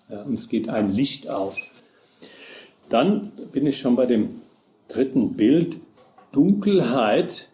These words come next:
wird vertrieben, nicht? Hell und dunkel wird ja sehr oft assoziiert mit geistiger Klarheit oder geistiger Umnachtung. Und Weisheit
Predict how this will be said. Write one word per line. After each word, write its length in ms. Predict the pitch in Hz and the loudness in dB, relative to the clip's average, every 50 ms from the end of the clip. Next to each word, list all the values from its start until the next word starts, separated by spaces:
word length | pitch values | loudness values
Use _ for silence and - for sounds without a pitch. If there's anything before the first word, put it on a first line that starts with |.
| - | -12
wird 300 | - - 110 135 143 - - | -6 -2 0 0 0 0 -2
vertrieben, 760 | - 165 151 143 147 - - 160 165 165 - - - 117 - - - - | 0 0 0 0 -2 -2 0 0 2 2 2 0 -2 -8 -10 -14 -18 -10
nicht? 340 | - 117 135 147 - - - - | -4 -4 -2 -2 -4 -8 -12 -10
Hell 320 | - - 113 135 160 170 | -4 0 2 2 2 2
und 260 | 156 139 117 107 - 107 | 2 2 2 2 2 4
dunkel 400 | 131 143 170 165 165 165 143 120 | 4 4 4 4 2 2 4 4
wird 160 | 135 139 - | 2 2 2
ja 120 | 143 131 | 0 0
sehr 320 | 131 - - 127 123 131 139 | 2 2 2 2 2 4 2
oft 260 | 143 139 - - - | 2 0 -2 -6 -4
assoziiert 880 | 151 131 113 - 127 107 - - - 131 - 143 123 135 123 - - | -2 -2 0 0 0 0 0 0 0 0 2 4 4 4 4 2 0
mit 240 | 117 107 101 104 - | 0 -2 -2 -2 -4
geistiger 560 | - 117 104 110 117 - - 135 104 - 107 | -2 0 2 2 0 0 -4 -4 -2 0 -2
Klarheit 680 | 95 - - 101 104 107 117 110 113 113 107 107 - - | -2 -2 -2 0 0 0 2 2 2 0 0 0 -2 -4
oder 160 | 95 110 101 | -4 -2 -2
geistiger 600 | - 104 101 101 110 - - - 104 107 110 110 | 0 0 0 0 0 0 -2 -2 -2 -2 -2 -2
Umnachtung. 480 | 107 101 101 107 117 - - - - - - - _ _ _ _ _ _ _ _ - - _ _ _ _ - | 0 0 0 0 0 -2 -4 -6 -10 -14 -16 -20 _ _ _ _ _ _ _ _ -20 -20 _ _ _ _ -8
Und 140 | - - - - - - - - _ _ _ _ _ - - - - 151 135 110 95 92 98 - - - | -8 -8 -8 -12 -20 -20 -20 -20 _ _ _ _ _ -8 -6 -4 -2 -2 -2 -4 -4 -8 -10 -12 -10 -8
Weisheit 840 | 143 - 104 87 85 92 - - - 151 175 170 151 - - - | -6 -4 -4 -4 -2 -2 -2 -2 0 0 2 2 2 0 -2 -10